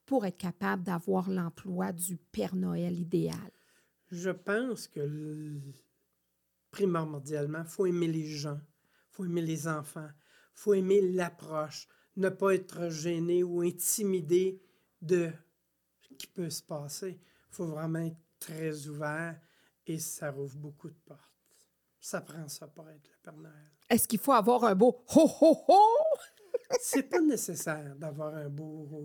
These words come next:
Speaker 2: ho. Vaut mieux avoir un beau sourire puis envoyer la main correctement. Des beaux bisous.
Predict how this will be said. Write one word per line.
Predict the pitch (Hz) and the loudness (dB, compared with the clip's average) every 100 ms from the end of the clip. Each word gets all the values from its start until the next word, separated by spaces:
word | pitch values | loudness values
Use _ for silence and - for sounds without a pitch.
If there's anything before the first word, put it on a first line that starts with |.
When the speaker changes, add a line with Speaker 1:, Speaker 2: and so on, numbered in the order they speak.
| 147 | -10
Speaker 2:
ho. | 151 - _ _ | -12 -16 _ _
Vaut | 202 208 | 6 6
mieux | 196 214 | 8 4
avoir | 180 175 | 4 0
un | 165 | -2
beau | 147 156 | -4 -8
sourire | - 156 151 180 175 143 - _ _ _ | -6 -6 2 2 2 -2 -14 _ _ _
puis | 170 | -4
envoyer | 151 151 147 151 | -4 -4 -4 -4
la | 147 143 | -4 -4
main | 147 | -6
correctement. | 147 160 143 143 - 151 147 156 226 - _ _ _ _ _ _ _ _ _ _ _ _ _ _ | -6 -8 -8 -10 -10 -10 -6 -8 -10 -16 _ _ _ _ _ _ _ _ _ _ _ _ _ _
Des | 175 | -14
beaux | 139 143 | -10 -10
bisous. | 139 135 139 156 196 | -10 -14 -12 -8 -8